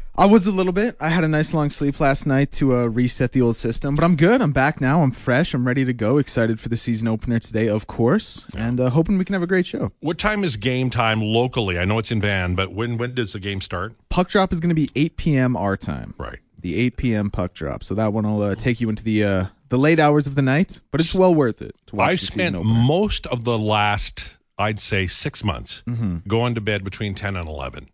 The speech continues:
Speaker 1: That's gonna change.
Speaker 2: And that's what I'm saying. It
Speaker 1: Mm-hmm.
Speaker 2: doesn't end till eleven, and then I do some prep for the morning blog
Speaker 1: Yes.
Speaker 2: post. So I'll be in bed by, like, midnight or ish.
Speaker 1: Mm.
Speaker 2: So tomorrow, I'm just saying,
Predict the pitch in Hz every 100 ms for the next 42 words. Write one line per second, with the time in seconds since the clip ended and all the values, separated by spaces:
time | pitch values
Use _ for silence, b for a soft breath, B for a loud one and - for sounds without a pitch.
0 | - 127 127 131 113 - 104 - - _
1 | - 120 120 - 110 - 107 107 151 101
2 | 107 120 120 131 131 117 110 110 110 113
3 | 110 110 113 110 110 110 104 113 110 -
4 | 98 95 101 104 98 95 95 - 104 98
5 | 110 123 120 95 76 87 - - 101 117
6 | 131 120 107 104 98 95 90 82 95 90
7 | 90 85 82 - - 98 104 101 - -
8 | - b b 98 95 123 107 120 117 135
9 | 170 107 101 - 98 101 123 - 156 95
10 | 76